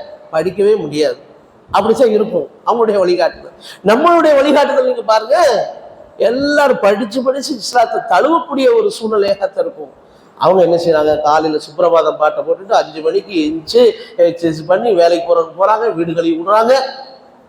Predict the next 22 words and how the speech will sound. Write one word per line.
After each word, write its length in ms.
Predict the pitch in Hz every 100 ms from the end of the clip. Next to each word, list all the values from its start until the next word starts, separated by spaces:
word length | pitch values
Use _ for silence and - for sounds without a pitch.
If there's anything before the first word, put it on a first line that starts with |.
| _ _ _ -
நம்ம 280 | 180 226 226
கையில 420 | - 208 254 262 240 214 - -
அற்புதமான 720 | 190 180 214 226 240 285 285 277
திருமுறை 360 | 269 277 262 226 233
குர்ஆன் 320 | 226 226 208 202
இருக்கும் 300 | 208 214 175
பொழுது 300 | 160 156 539 - - - -
நம்ம 300 | 185 247 330
அதை 180 | 302 269 233
அலட்சியப்படுத்தக்கூடியவர்களாக 1300 | 247 - 285 233 226 208 - 196 196 185 175 175 170 196 185
நம்ம 200 | 196 190
இருக்கிறோமா 420 | 196 196 208 202 185
இல்லையா? 280 | 190 185 160 - - - -
அப்படி 240 | 233 269
இருக்கக்கூடாது. 520 | 277 285 247 190 131 - - - -
அப்ப 200 | 247 285
இந்த 160 | 269
தொழுகையினுடைய 800 | - 247 311 320 294 277 254 262 247 247 247 - -
அந்த 220 | 226 233 233
நன்மையும் 560 | 220 240 233 - 269
பாக்கியம் 560 | 208 220 277 - 269 247
அறிந்து 460 | 208 220 240 277